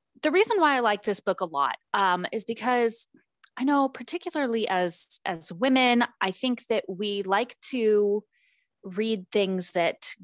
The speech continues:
give us ideas about, like, how to organize things, not, not necessarily just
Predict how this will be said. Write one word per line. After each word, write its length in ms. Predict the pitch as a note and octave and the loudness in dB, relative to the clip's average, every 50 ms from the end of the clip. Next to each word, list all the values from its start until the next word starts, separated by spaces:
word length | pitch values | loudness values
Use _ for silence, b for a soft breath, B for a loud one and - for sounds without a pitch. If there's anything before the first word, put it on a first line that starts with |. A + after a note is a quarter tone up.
| - _ | -18 _
give 180 | - G3+ F3 F3 | -2 -2 0 2
us 560 | F3 E3 E3 D#3+ - - - - - - - - _ _ _ _ _ _ - - _ _ G#3+ | 0 0 0 0 -2 -4 -4 -4 -4 -6 -8 -12 _ _ _ _ _ _ -20 -20 _ _ -4
ideas 400 | G#3+ G3 G3 A3 A3 A3 G3 G#3+ | -4 -2 0 0 0 0 0 -2
about, 280 | E3+ D#3+ D#3+ D#3+ - - | -2 0 -2 -2 -2 -4
like, 220 | D#3+ C#3+ C#3 - - | -6 -8 -8 -8 -12
how 200 | - - - F3 | -16 -12 -10 -10
to 80 | - - - | -10 -8 -4
organize 540 | - B3 C4 D4 C#4 C#4 C4+ C4 B3+ B3+ - | -4 -2 0 2 2 4 4 4 2 0 0
things, 640 | - A#3 G#3+ G3 G3 F#3+ F#3+ F#3 F#3 F#3 F#3+ - - - | 0 0 2 2 2 2 0 -2 -4 -4 -4 -4 -2 0
not, 260 | A#3+ C4 B3 - - | 2 2 2 2 0
not 200 | A#3 C4 B3+ - | 0 0 0 0
necessarily 500 | A#3+ G#3+ - - G3+ - G#3+ G3+ F#3+ F3+ | 0 -2 -2 -4 -4 -2 -2 -2 -2 -4
just 200 | - G#3 - | -4 -8 -10